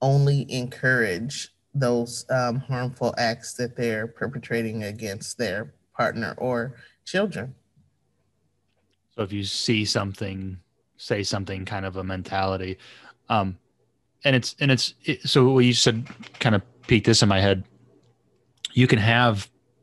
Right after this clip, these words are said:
Speaker 2: bad behavior. That doesn't necessarily mean abuse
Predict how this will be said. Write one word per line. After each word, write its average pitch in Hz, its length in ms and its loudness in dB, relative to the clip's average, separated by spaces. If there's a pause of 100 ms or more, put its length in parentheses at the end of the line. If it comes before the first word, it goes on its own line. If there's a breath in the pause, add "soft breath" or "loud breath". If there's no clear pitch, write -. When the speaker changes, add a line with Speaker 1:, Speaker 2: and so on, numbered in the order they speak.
(140)
Speaker 2:
bad 104 240 4
behavior. 95 580 2 (560 soft breath)
That 107 220 2
doesn't 110 260 6
necessarily 104 760 4
mean 101 680 2 (500 soft breath)
abuse 98 840 0